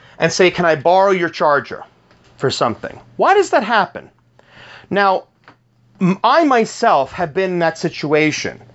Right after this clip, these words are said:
Over the last ten years, I think it's happened, like, three times where I've had to go up to somebody and ask them to use their charger. Why is your, i-, your stuff not charged? It doesn't, it doesn't add up. If I am going to be,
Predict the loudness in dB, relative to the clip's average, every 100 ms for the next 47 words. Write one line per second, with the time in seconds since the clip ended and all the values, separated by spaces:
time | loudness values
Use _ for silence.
0 | -20 -20 -20 -20 -20 _ 0 0 2 0
1 | 0 -2 -6 -4 -2 0 0 0 -2 -2
2 | 0 0 -2 _ -16 -4 -4 -2 -4 -6
3 | -12 -6 -2 -2 0 0 0 2 0 2
4 | 0 0 -2 -2 -6 -8 -4 -4 -4 -4
5 | -6 -8 -10 -8 -8 -4 -4 -2 0 0
6 | 0 -4 -16 -18 _ _ -20 _ -20 -20
7 | -20 -20 -20 -10 -2 2 4 4 4 2
8 | -6 -4 -4 -4 -2 -4 0 0 0 -2
9 | -2 0 0 0 -4 -14 -12 0 2 2
10 | -2 -4 -14 -8 -2 0 2 0 0 2
11 | 2 0 -6 -20 _ _ _ _ _ _
12 | _ -20 -8 -4 0 2 2 2 2 2
13 | 2 0 -2 0 0 0 0